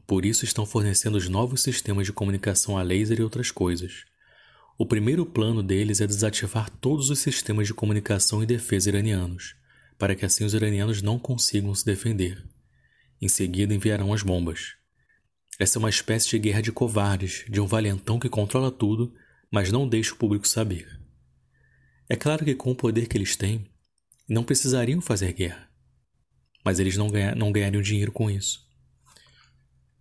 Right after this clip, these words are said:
O senhor Cash acredita que eles comecem um bombardeio em breve.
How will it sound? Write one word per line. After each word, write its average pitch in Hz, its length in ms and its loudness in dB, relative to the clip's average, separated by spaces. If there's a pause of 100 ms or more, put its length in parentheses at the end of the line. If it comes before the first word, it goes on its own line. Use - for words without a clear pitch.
(1200)
O - 60 -2
senhor 120 220 0
Cash - 260 -2
acredita 123 400 -2
que - 140 -4
eles 120 120 -2
comecem 107 560 0
um 107 60 -2
bombardeio 101 500 0
em 113 80 -2
breve. 85 420 -6